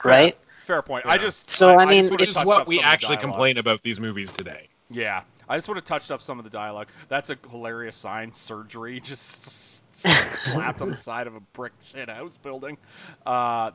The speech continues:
Speaker 1: this, one of the most iconic movie scenes of all time, though. Uh, do you disagree or agree with that?
Speaker 3: Well, it's been, anything that's been spoofed by The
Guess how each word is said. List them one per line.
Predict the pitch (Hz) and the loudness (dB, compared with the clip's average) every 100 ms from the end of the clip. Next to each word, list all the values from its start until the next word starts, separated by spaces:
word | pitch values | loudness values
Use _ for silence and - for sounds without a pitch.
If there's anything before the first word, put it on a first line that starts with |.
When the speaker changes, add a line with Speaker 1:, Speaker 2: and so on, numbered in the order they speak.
| 117 | -4
Speaker 1:
this, | 156 170 127 - - _ _ _ _ 123 127 | -2 0 -2 -12 -20 _ _ _ _ _ -6
one | 160 156 | -4 -4
of | 135 | -6
the | |
most | 135 131 - | -10 -10 -10
iconic | 117 - 120 113 113 | -12 -10 -10 -10 -14
movie | 107 101 | -18 -18
scenes | - 101 95 | -20 -20 -20
of | 98 | -16
all | 90 | -16
time, | - 90 85 | -14 -16 -16
though. | 82 78 _ _ - | -20 -20 _ _ -16
Uh, | 90 90 90 90 | -14 -14 -16 -18
do | 101 | -20
you | 98 | -20
disagree | 104 104 101 104 | -20 -20 -16 -14
or | 98 95 92 | -12 -14 -16
agree | 87 87 87 | -18 -20 -20
with | 80 | -18
that? | 87 80 - _ _ _ _ _ _ _ _ _ _ _ _ _ _ | -18 -18 -20 _ _ _ _ _ _ _ _ _ _ _ _ _ _
Speaker 3:
Well, | - 151 139 | -4 0 0
it's | 131 | 0
been, | 143 143 - | -2 -4 -2
anything | 190 226 214 160 147 | 0 0 0 -2 -2
that's | 151 120 | 0 0
been | 117 127 | -4 -10
spoofed | 117 - 131 127 - - | -10 -8 -6 -8 -10 -2
by | 120 113 | 2 2
The | 104 107 98 92 | 2 2 2 0